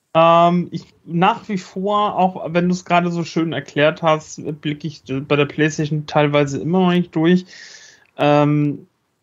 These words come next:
von daher, ähm, macht Microsoft das halt schon ganz, ganz adäquat. Also ich gehe mal auch davon aus, dass sie's halt aufgrund dessen anpassen, ähm,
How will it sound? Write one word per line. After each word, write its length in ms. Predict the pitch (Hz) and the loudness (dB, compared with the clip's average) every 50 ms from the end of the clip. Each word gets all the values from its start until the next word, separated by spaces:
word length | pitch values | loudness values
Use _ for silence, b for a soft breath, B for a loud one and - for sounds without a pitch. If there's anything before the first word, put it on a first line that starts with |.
| _ _ _ _ - | _ _ _ _ -20
von 300 | - - - 160 151 147 | -8 -4 -4 -2 -2 0
daher, 880 | 147 147 143 147 165 170 165 160 165 160 156 156 156 156 156 156 139 - | 0 2 2 2 2 2 0 2 2 2 2 2 2 0 0 -2 -4 -4
ähm, 460 | 95 139 143 143 143 147 147 147 - - 117 | -2 -2 0 0 0 -2 -4 -6 -6 -6 -6
macht 320 | 139 143 151 143 - - - 131 131 135 | -2 -2 -2 -2 -2 -6 -10 -6 -4 -2
Microsoft 640 | 147 139 135 147 156 - 180 156 - 156 147 - - | 0 0 2 0 0 0 -2 -4 -2 -4 -6 -4 -6
das 180 | 143 - - | -8 -4 -2
halt 200 | 143 131 131 147 | -2 -2 -2 -2
schon 280 | - 151 143 135 135 139 | -4 -4 -4 -4 -4 -4
ganz, 460 | - 139 135 139 131 - - - - B B B B B B B B B B | -4 -4 -4 -4 -6 -8 -10 -12 -14 B B B B B B B B B B
ganz 280 | - 139 143 147 143 - | 0 0 0 0 0 -2
adäquat. 680 | - 143 139 143 135 135 - - - 120 127 135 139 | -4 -2 0 0 -2 -2 -4 -4 0 2 2 2 2
Also 200 | - 139 135 160 | 0 0 0 0
ich 120 | 165 - - | -2 0 0
gehe 160 | 202 208 220 | 2 2 2
mal 120 | 233 208 | 4 2
auch 160 | 151 185 180 | 2 2 2
davon 300 | 190 185 175 180 175 - | 2 0 0 0 -4 -8
aus, 320 | - 139 160 185 185 185 - | -6 -2 -2 -2 -2 -2 -6
dass 160 | 165 156 156 | -10 -10 -10
sie's 200 | 170 160 - - | -10 -10 -6 -2
halt 260 | 165 156 160 165 185 | 0 0 0 0 -4
aufgrund 460 | - - 143 - - - 156 151 147 | -8 -8 -10 -8 -8 -8 -6 -4 -2
dessen 240 | 151 156 151 175 165 | -2 -2 -2 -4 -6
anpassen, 800 | - 143 151 156 147 - - 156 147 147 165 151 151 151 151 151 b b b b b b b b b b - | -6 -6 -6 -6 -8 -6 -4 -4 -4 -2 -4 -4 -4 -4 -4 -8 b b b b b b b b b b -6
ähm, 720 | - 156 147 147 143 143 143 139 143 143 143 139 139 135 | -2 2 2 4 4 4 2 2 0 -2 -2 -4 -6 -8